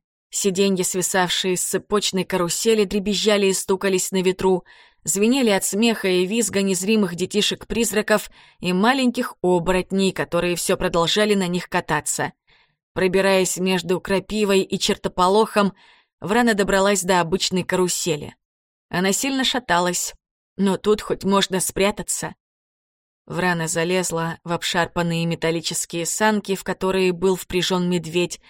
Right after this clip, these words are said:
свернулась, прижала к себе чемодан.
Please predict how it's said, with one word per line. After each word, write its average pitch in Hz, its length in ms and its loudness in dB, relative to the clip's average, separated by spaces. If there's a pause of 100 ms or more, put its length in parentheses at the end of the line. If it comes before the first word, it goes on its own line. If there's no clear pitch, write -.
(460)
свернулась, 196 840 0 (400)
прижала 233 420 2
к 240 60 -4
себе 185 280 0
чемодан. 175 720 -2